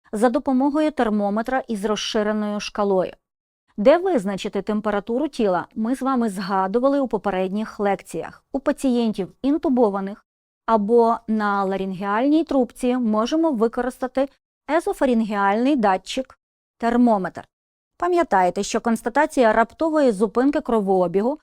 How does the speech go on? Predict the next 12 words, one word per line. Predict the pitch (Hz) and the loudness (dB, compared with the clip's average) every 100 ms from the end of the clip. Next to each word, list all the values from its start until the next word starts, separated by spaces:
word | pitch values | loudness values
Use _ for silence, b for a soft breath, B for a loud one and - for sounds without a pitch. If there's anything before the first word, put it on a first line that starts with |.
| _ _ | _ _
продовжується | - 320 240 233 247 254 247 240 247 | 0 2 4 4 2 2 2 0 -2
до | 220 | 2
однієї | 226 202 226 214 226 220 | 2 4 2 2 2 2
хвилини. | - 226 220 220 175 - _ _ _ _ _ _ _ _ | -2 0 2 2 -2 -10 _ _ _ _ _ _ _ _
Швидке | - - 330 - 285 | -14 -2 -2 2 2
транспортування | 247 233 226 240 214 226 214 214 202 | 2 -2 -2 -6 -2 -2 0 -2 -2
до | 202 | -2
лікарні | 208 214 214 190 190 | -2 0 -2 -2 -4
та | 202 | -4
зігрівання | 185 208 226 240 330 294 | -4 -4 0 0 0 0
є | 208 247 | 2 0
ключовим | 285 - 233 240 - 220 190 202 196 | -2 0 0 2 2 0 2 0 -2